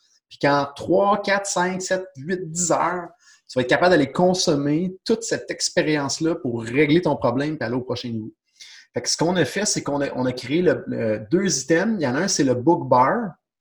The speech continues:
Donc, à l'entrée chez Open Mind, on a une grosse bibliothèque avec plein, plein, plein, plein de livres.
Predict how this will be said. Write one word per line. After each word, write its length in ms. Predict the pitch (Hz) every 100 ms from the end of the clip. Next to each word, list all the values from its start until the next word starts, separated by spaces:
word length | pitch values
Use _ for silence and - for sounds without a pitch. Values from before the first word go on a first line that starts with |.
| _ _ _ _ - -
Donc, 200 | 123 120
à 80 | 143
l'entrée 280 | 143 127 180
chez 120 | 185
Open 200 | 156 139
Mind, 180 | 160 170
on 80 | 139
a 40 |
une 100 | 131
grosse 360 | - 175 190 156
bibliothèque 540 | 147 151 143 165 180
avec 300 | - - - 175
plein, 200 | 190 185
plein, 160 | 170
plein, 180 | 165 151
plein 220 | 151 139
de 60 | 120
livres. 300 | 139 202